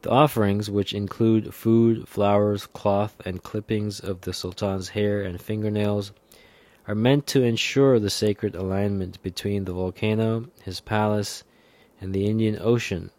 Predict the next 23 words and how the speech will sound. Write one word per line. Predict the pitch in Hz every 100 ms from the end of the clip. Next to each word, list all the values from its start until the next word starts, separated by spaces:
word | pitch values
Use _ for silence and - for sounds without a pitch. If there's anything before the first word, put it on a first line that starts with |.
| _
and | - 92
thus | 92 110 110
the | - 101 92
safety | - 113 117 - 98 92
of | 90
the | -
people. | - 107 104 - - - - _ _ _ _ -
Look, | 202 160
man, | 107 104 -
if | 117 -
it's | 131 - - - - _ _ _ _ _ _
such | - - 160 156 - - - - _ _ 120 113
basic | 131 139 - 139 120
mythology, | 120 117 - 107 120 127 104 98 101
if | 107 131
it's | 120
so, | - 135 131 131 123
like, | - 120 104 - - _
stupid | - - - 135 123 135
and | 120 107
basic | 113 113 127 131 135 127
and, | 123 110
like, | 107 101 -